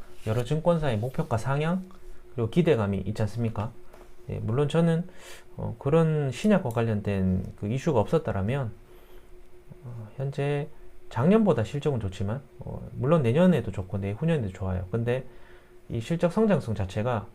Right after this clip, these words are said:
어, 서프라이즈하지 않다.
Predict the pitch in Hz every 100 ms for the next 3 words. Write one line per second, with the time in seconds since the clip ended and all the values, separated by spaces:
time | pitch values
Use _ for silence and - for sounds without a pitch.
0 | - - - - - - - - - -
1 | - - - 117 - 131 160 190 208 101
2 | 92 90 95